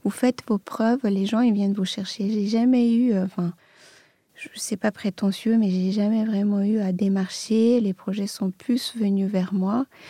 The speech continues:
Euh, j'ai aussi fait un choix d'avoir une, une plus petite agence. Euh, donc, on est une dizaine, euh, composée d'architectes, designers, architectes d'intérieur.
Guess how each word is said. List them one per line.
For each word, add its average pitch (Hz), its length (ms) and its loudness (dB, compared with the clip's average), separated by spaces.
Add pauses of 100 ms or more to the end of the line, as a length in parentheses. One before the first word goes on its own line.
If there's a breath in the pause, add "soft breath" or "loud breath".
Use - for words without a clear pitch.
(360 loud breath)
Euh, 185 520 -2 (480)
j'ai 208 280 2
aussi 208 300 -2
fait - 160 -4
un 202 140 0
choix 214 440 0
d'avoir 190 380 0
une, 175 220 2
une 175 280 0
plus - 220 -4
petite - 420 -6
agence. 185 540 -4 (500 loud breath)
Euh, 185 60 -4
donc, 170 200 -2
on 180 100 0
est 175 120 2
une 170 160 0
dizaine, 202 640 0
euh, 165 260 0 (600 loud breath)
composée 185 420 0
d'architectes, 185 800 -4
designers, 170 720 -2
architectes 170 380 -8
d'intérieur. 165 640 -4